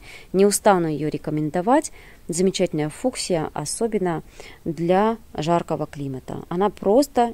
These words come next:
не видит и не знает, что такое жара. Вот здесь очень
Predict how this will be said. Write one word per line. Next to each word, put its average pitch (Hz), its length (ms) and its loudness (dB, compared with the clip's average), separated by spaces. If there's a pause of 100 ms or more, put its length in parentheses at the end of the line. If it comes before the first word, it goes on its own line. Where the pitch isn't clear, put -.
не 165 240 2
видит 202 340 -6
и 147 40 -6
не 151 160 -4
знает, 160 340 -4
что - 180 -6
такое 147 440 -8
жара. 131 320 -8 (160)
Вот 202 180 4
здесь 185 500 2
очень 196 500 2